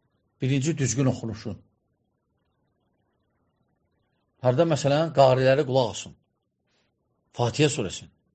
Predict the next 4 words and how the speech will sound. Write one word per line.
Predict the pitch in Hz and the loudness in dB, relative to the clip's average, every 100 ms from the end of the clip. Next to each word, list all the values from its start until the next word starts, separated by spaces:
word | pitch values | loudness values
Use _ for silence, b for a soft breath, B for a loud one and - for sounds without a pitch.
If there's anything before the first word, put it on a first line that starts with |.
| _ _ _ _ _ _ _ _ _ _ _ _ _ _ _ _ _ _ _ _ _ _ | _ _ _ _ _ _ _ _ _ _ _ _ _ _ _ _ _ _ _ _ _ _
Bizdə, | 117 135 | -2 0
məsələn, | 160 143 143 | 2 2 0
Mədinədə, | 135 127 131 131 151 139 - _ _ _ _ _ _ _ - - - | 2 2 0 2 2 0 -10 _ _ _ _ _ _ _ -20 -12 0
haramda | 127 120 123 | 2 4 0